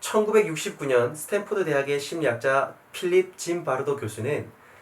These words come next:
이 치안이 그렇게 좋지 못한 골목에 비슷한 상태의 차 두 대의 보닛을 열어, 어, 주차를 시켜 두었습니다. 그런데 차이점은 차 한 대는 보닛을 열어둠과 동시에 일부러 창문도 조금 깨놓았습니다.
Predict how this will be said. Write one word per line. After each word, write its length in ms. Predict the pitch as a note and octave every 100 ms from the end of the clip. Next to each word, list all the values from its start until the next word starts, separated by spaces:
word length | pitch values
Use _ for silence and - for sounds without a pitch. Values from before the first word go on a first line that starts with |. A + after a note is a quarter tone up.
| - G#2
이 120 | G2+
치안이 440 | - - G#3+ A3
그렇게 240 | G#3 G3+ G3+
좋지 360 | C#3 B2 E3+
못한 480 | D3+ A2+ A#2+ C3+ C3
골목에 640 | - A2+ A#2 B2 A2 F2+ - - - -
비슷한 480 | - C#3+ - G3+ G3+
상태의 480 | F#3 E3+ F3 E3+
차 240 | D#3+ F3 D#3+
두 160 | A#2+
대의 300 | A#2 B2+ C3 B2
보닛을 420 | - B2+ F#3 G3 C3+
열어, 340 | G2+ G#2+ - -
어, 100 | -
주차를 480 | - A#2 D3+ A#2+ G2+
시켜 380 | - - B2 G2
두었습니다. 640 | A#2+ B2 - F#2 F2+ F#2+ - - - - - - -
그런데 240 | G3 G#3
차이점은 680 | - B3 A#3+ C#3 E3+ D#3 A2+ - -
차 200 | - -
한 200 | G#3+ A#3+
대는 380 | G#3+ G3+ G3+ G3+
보닛을 540 | - C#3 F#3 G3+ G3
열어둠과 560 | E3 D#3+ D#3+ D3+ D3+ D3
동시에 640 | B2+ G#2+ - B2 G#2+ A#2+ - -
일부러 480 | A#2+ D#3+ F#3 C3 G2+ - -
창문도 520 | - - A3+ B3 B3+ -
조금 280 | A#2+ A#2+
깨놓았습니다. 720 | A#2 F3 D3 B2+ A#2 G2+ E2+